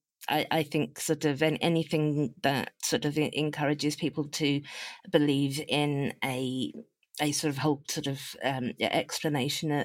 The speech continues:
of, of everything and, and see others as, you know, uh, as some, some kind of, of, of different tribe, and is, is a problem. And plus also the,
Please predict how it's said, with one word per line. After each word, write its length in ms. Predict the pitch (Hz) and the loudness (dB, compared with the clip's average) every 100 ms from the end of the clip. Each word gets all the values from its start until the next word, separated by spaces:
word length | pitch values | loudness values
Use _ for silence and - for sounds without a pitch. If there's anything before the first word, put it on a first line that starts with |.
| - | 0
of, 180 | 151 147 | -2 0
of 180 | 147 151 | -2 0
everything 580 | 135 - 139 147 131 131 | -2 -4 -8 -4 -4 -2
and, 200 | 135 113 - - - - | -4 -6 -12 -14 -10 -2
and 220 | 143 143 | 0 0
see 400 | - 165 147 139 | 2 2 4 2
others 580 | 156 147 147 139 139 143 - | 0 0 0 0 -2 -6 -4
as, 540 | 143 139 143 123 - - _ _ _ _ _ _ _ _ _ _ 165 | -2 0 -2 -4 -8 -14 _ _ _ _ _ _ _ _ _ _ -2
you 100 | 135 | -2
know, 100 | 117 - - | -2 -6 -4
uh, 180 | 127 143 120 | 0 2 2
as 180 | 143 | 0
some, 280 | - 143 139 139 | 0 0 0 -2
some 200 | 170 147 | -2 0
kind 160 | 160 147 | 0 -2
of, 80 | 139 | -2
of, 200 | 135 143 143 - | 0 0 0 -2
of 160 | 143 | 0
different 360 | 170 147 151 - | 0 0 -2 -4
tribe, 480 | - 143 135 143 139 - - - | -4 0 0 0 -2 -12 -12 -4
and 280 | 160 143 - - | 0 0 -2 -4
is, 360 | 147 151 143 - | 0 2 2 0
is 160 | 156 147 | 0 0
a 60 | 151 | 0
problem. 360 | 147 123 143 | 0 2 2
And 140 | 143 - | 0 0
plus 400 | 170 - - - | -2 -2 -6 -6
also 360 | 139 139 135 131 139 | -4 -2 -2 -2 -2
the, 300 | 143 135 | 0 0